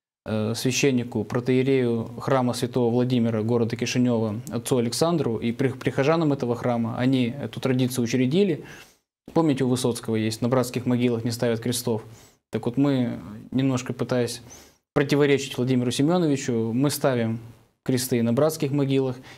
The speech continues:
и на местах боёв, которые до сих пор не отмечены, и увековечиваем память героев, имена которых до сих пор не были известны во время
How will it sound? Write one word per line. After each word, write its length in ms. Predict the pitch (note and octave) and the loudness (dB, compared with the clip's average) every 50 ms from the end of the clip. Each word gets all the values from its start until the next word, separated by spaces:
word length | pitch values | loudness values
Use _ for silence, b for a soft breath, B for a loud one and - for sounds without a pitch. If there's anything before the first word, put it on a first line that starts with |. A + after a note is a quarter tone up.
| B | B
и 60 | - B2+ | 0 2
на 80 | C3 | 2
местах 360 | C3 C#3 C3 C3+ - C#3+ B2+ | 4 2 2 2 2 0 2
боёв, 340 | A#2+ B2+ B2+ C3 D#3+ E3+ E3 | 2 2 4 4 4 2 2
которые 320 | - D#3 - - D3 C#3 C3+ | 0 -2 0 2 2 2 2
до 80 | C3+ | 2
сих 200 | C3 - C#3+ C3 | 0 0 -2 0
пор 160 | - D3 C3+ | 2 0 2
не 100 | C3 C3+ | 2 0
отмечены, 600 | C3+ C3 C3 C3+ C3+ C3 C3 - C3 B2+ B2+ B2+ B2+ B B B B B B - | 0 0 2 2 2 2 2 0 0 0 0 -2 -4 B B B B B B 2
и 100 | C3+ C#3 | 4 4
увековечиваем 680 | C#3+ C#3 C#3 C3+ D3 C#3+ D#3 E3 D#3 D#3+ D3 C3 B2 | 6 4 2 2 2 2 2 2 2 2 0 -2 2
память 280 | C3 C#3+ C3 B2+ B2 B2 | 2 2 2 2 2 2
героев, 560 | B2+ B2+ C3 C#3+ E3+ F#3+ G3+ G3+ G3+ - - - - _ _ _ _ _ _ _ _ _ _ _ - | 2 4 4 4 4 4 2 0 -2 -6 -16 -20 -20 _ _ _ _ _ _ _ _ _ _ _ -2
имена 300 | A#2 B2+ C3+ C#3+ D#3 D#3 | 0 2 2 4 2 0
которых 300 | D#3 D#3 - D3 C#3 B2+ | -2 -2 0 0 2 2
до 80 | B2+ | 2
сих 160 | A#2+ B2+ B2 | 0 0 0
пор 160 | - D3 C3+ B2+ | 0 0 2 2
не 120 | B2+ B2+ | 2 2
были 220 | B2 B2 A#2+ B2 | 2 2 2 2
известны 520 | B2 A#2+ A#2+ A#2+ A#2 A2+ A#2 - A2 F#2+ - | 2 2 2 2 0 0 -2 -6 -6 -6 -4
во 120 | B2 A#2 A#2 | -2 -2 -2
время 500 | A#2+ C3+ C#3+ D3 C#3 C3 B2 A#2 A2+ | 0 0 0 0 0 0 -2 -2 -4